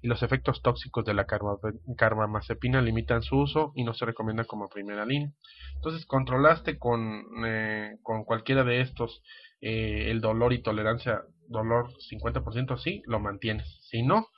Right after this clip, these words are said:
es, si el dolor persiste y se asocia a la depresión, pues le inicias duloxetina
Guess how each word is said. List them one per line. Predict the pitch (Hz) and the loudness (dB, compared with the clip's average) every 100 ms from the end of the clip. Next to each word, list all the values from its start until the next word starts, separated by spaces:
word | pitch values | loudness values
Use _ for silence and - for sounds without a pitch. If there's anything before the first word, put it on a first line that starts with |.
| - - - - - | -20 -20 -20 -16 -4
es, | 117 127 - - _ - | 0 0 -2 -14 _ -20
si | - 123 | -2 0
el | 117 | 2
dolor | 117 123 139 | 4 2 2
persiste | 139 127 147 139 151 156 _ _ | 0 2 -2 0 -2 -2 _ _
y | 127 | -8
se | - | -4
asocia | 110 - 123 127 | -4 -4 0 2
a | 123 120 | 4 4
la | 123 | 4
depresión, | 127 127 127 - 135 139 | 2 2 -2 2 0 0
pues | 110 | -6
le | 101 | -6
inicias | 104 107 - 107 | -6 -6 -4 -6
duloxetina | 104 104 101 - 113 139 147 | -4 -4 -6 -6 -4 -2 -2